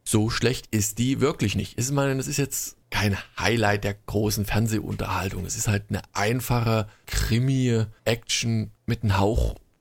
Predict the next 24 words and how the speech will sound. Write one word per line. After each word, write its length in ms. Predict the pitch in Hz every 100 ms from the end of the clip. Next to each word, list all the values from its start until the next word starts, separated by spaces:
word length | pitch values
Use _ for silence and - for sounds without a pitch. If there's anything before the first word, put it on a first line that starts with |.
| _ -
Komödie 680 | 117 110 113 151 139 120
wahrscheinlich, 460 | 117 - 113 113 110
obwohl 200 | 101 107
Komödie 460 | 107 104 107 123
da 200 | 110 107
eigentlich 280 | 104 113 120
schon 120 | 113
ein 40 | 104
bisschen 480 | 113 - - 110 104
mehr 160 | 107
so 100 | 113
Situationskomik 1040 | 104 110 107 110 - 107 120 - 107 104 104
ist, 140 | -
die 80 | 107
sich 160 | 107
so 160 | - 110
ergibt. 380 | 107 104 123 -
Worum 300 | 110 117 117
geht's 420 | 107 110 135 -
eigentlich? 540 | 110 117 123 120 120 -
Wir 160 | 107
haben 340 | 107 113 - 113
Piper 460 | - 123 - 127
Perabo, 580 | - 113 110 131 135 123